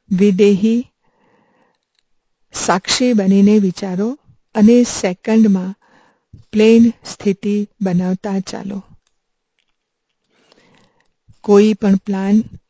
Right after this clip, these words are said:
વિદેહી સાક્ષી બનીને વિચારો અને સેકન્ડમાં પ્લેન સ્થિતિમાં, પ્લેન સ્થિતિ બનાવતા ચાલો. અચ્છા, ઓમ શાંતિ. Thank you, બાપ દાદા. Thank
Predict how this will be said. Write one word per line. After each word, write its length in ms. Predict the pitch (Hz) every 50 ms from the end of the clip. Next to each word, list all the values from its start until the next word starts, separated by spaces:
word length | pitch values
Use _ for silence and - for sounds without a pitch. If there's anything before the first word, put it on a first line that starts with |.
| _ -
વિદેહી 760 | 196 180 202 196 185 202 202 202 180 214 226 226 233 240 - _ _ _ _ _ _ _ _ _ _ _ _ -
સાક્ષી 560 | - - - 190 202 - - - 240 240 240
બનીને 480 | 226 208 202 190 196 190 190 196 196 190
વિચારો 600 | 190 190 185 - 220 208 202 190 214 233 277 - _ _ _ _ _ _ _ -
અને 260 | - 220 208 214 208 190
સેકન્ડમાં 800 | - - - 180 180 - 226 214 214 208 196 190 185 185 185 _ _ _ _ _ _ _ _ _ _ _ _ _
પ્લેન 300 | - 226 226 233 226 233
સ્થિતિમાં, 680 | - - - - 190 - - 214 190 196 202 220 240 262 _ _ _ _ _ _ _ _ _ _ _ _ _ _ _
પ્લેન 280 | - 214 220 233 240 233
સ્થિતિ 480 | - - - - 214 190 - - 214
બનાવતા 560 | 208 196 190 180 190 190 185 190 - - - -
ચાલો. 480 | - - - - 202 202 208 196 190 - - - _ _ _ _ _ _ _ _ _ _ _ _ _ _ _ _ _ -
અચ્છા, 500 | 220 196 - - - - - 226 220 - _ _ _ _ _ _ _ _ _ _ _ _ _ _ - -
ઓમ 300 | - 202 202 208 202 196
શાંતિ. 760 | 196 - - - - - 185 185 196 190 - - - 220 202 202
Thank 300 | 196 - 185 208 196 185 - -
you, 60 | 233 220 208 -
બાપ 160 | 214 208 202 196 -
દાદા. 240 | 214 202 202 - 208
Thank 540 | 208 214 214 202 - - - 196 180 190